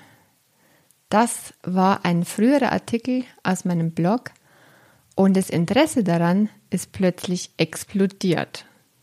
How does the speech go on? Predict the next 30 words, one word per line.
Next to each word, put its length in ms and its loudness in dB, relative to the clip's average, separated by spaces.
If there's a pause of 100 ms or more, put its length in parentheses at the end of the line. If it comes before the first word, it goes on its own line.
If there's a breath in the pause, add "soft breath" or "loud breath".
(160)
Das 180 -2
heißt 360 0
für 120 -2
mich, 400 0 (560 soft breath)
dass 220 0
das 200 -2
Thema 540 2 (560)
sowohl 400 2
verbreitet 960 0
als 280 0
auch 280 -2
aktuell 640 -2
ist. 380 -6 (920 soft breath)
Viele 300 2
Menschen 420 2
leiden 560 2
offenbar 400 -2
darunter, 400 -2
dass 240 -4
ihr 120 -2
Partner, 720 0 (160)
ihr 120 0
Kind 500 2
oder 220 0
ein 160 0
Elternteil 760 0 (520 soft breath)
gemein 440 4
zu 180 -4
ihnen 240 0
ist. 320 -6